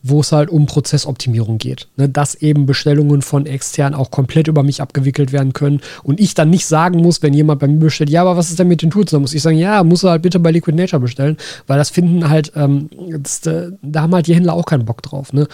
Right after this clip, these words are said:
Und das hat ja auch <laughs> überhaupt gar nichts mit Liquid Nature zu tun, so überhaupt gar nicht, ne? Aber das ist halt immer blöd, wenn du halt ein Sortiment haben willst und dafür dann an verschiedenen Stellen bestellen müsstest. Da hätte,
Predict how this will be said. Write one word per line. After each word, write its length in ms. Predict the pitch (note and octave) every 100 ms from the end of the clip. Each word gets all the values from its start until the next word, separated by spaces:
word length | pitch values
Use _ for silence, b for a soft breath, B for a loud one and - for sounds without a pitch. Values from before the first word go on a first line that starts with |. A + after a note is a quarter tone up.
| B
Und 120 | D3+
das 120 | D3 -
hat 120 | G3
ja 60 |
auch 60 | E3+
<laughs> 0 |
überhaupt 360 | E3 C#3 D#3+ C#3
gar 180 | E3
nichts 200 | F3+ F3+
mit 120 | C#3+ C#3
Liquid 280 | D#3 C#3
Nature 240 | D3 E3+ D3+
zu 120 | -
tun, 180 | A2+ A#2
so 80 | B2+
überhaupt 280 | C#3 C3+
gar 200 | C3 C3+
nicht, 240 | D3+ C3 -
ne? 140 | D3 B B B B
Aber 220 | D#3+ D3
das 140 | D3 D3+
ist 140 | E3
halt 140 | E3
immer 200 | E3+ D#3
blöd, 380 | C3 C#3 D#3+ D#3
wenn 80 | D3
du 80 | C#3
halt 100 | C#3+
ein 160 | C#3+ C#3
Sortiment 440 | C#3+ C3+ D3 F3+
haben 200 | C#3+ B2+
willst 200 | D3 D3+
und 80 | C#3
dafür 200 | C#3 C#3+
dann 160 | C3+
an 100 | C3+
verschiedenen 380 | C3 C3+ D3 C3+
Stellen 240 | B2+ C#3 B2
bestellen 360 | - F#3+ C#3+
müsstest. 340 | A2 - C3+ -
Da 60 |
hätte, 380 | C3+ B2+ D3+ D3+